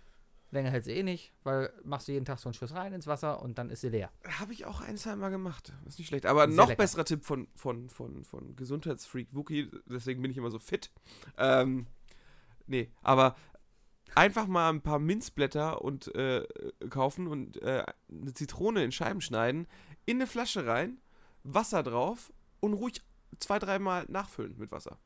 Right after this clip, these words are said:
Speaker 1: Das kann man machen. Ich hab
Speaker 2: Und dann
Speaker 1: schon
Speaker 2: hast du den ganzen Tag über so ein schönes, frisches
Speaker 1: Vor allem jetzt,
Speaker 2: Minz-Zitronenwasser.
Speaker 1: wo es Richtung Frühling geht. Frühling ist da, Wookie. Hast du es gemerkt heute?
Speaker 2: Der Frühling, nee, ich hab leider, also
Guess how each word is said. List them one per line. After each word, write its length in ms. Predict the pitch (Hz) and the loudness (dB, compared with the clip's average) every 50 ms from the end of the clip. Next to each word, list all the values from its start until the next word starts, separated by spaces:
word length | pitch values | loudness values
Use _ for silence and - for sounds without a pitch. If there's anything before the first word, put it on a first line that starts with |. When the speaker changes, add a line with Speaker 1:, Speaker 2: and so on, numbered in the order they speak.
| - | -12
Speaker 1:
Das 160 | - 120 113 - | -10 -10 -8 -4
kann 120 | - 139 | -2 -2
man 100 | 135 127 | 0 0
machen. 240 | 120 120 - - 113 | 0 -2 -2 -4 -8
Ich 80 | 107 | -6
hab 80 | 139 147 | -6 -4
Speaker 2:
Und 60 | 170 | -2
dann 60 | 156 151 | 0 0
Speaker 1:
schon 20 | |
Speaker 2:
hast 100 | 165 - | -2 -2
du 60 | 175 | -2
den 40 | 165 - | -2 -2
ganzen 200 | 180 - - - | -2 -4 -4 -4
Tag 140 | 190 170 | -4 -4
über 160 | 175 175 160 143 | -4 -4 -6 -4
so 60 | 147 | -6
ein 80 | 143 | -6
schönes, 340 | - - - 220 180 180 - | -6 -6 -4 -4 -4 -4 -6
frisches 400 | - - - 156 180 - 170 165 | -8 -10 -6 -6 -6 -6 -6 -8
Speaker 1:
Vor 80 | - 160 | -6 -4
allem 120 | 151 156 156 | -4 -4 -6
jetzt, 80 | - | -8
Speaker 2:
Minz-Zitronenwasser. 720 | - - - - - 127 - 110 117 117 120 113 - - - | -12 -18 -20 -18 -14 -10 -6 -4 -4 -2 -4 -4 -6 -6 -6
Speaker 1:
wo 80 | 123 | -6
es 120 | 120 - - | -4 -4 -6
Richtung 220 | 117 - 117 101 | -10 -8 -8 -10
Frühling 340 | - - 131 123 117 120 117 | -8 -6 -4 -2 -2 -2 -2
geht. 220 | 110 110 110 - | -2 -2 -4 -4
Frühling 320 | - - 165 165 151 127 110 | -6 -6 -4 -4 -2 -4 -4
ist 160 | 101 - - | -6 -8 -10
da, 140 | 90 95 95 | -10 -12 -12
Wookie. 260 | 101 104 - - - - | -12 -14 -14 -16 -16 -12
Hast 160 | - 110 - - | -10 -10 -10 -10
du 60 | 113 | -10
es 40 | - | -8
gemerkt 280 | 117 117 110 110 - | -6 -4 -4 -4 -4
heute? 80 | 127 127 | -2 0
Speaker 2:
Der 80 | 175 160 | 0 0
Frühling, 320 | 113 180 214 220 202 190 - | 0 0 0 0 0 0 -2
nee, 200 | 160 185 208 226 226 | 0 2 4 4 4
ich 200 | 180 143 - 165 | 4 2 0 -6
hab 120 | 185 - - | -10 -6 -2
leider, 380 | 180 185 196 196 190 170 - - | 0 0 2 2 0 -2 -2 -2
also 240 | - 160 160 160 | -2 -2 -2 -2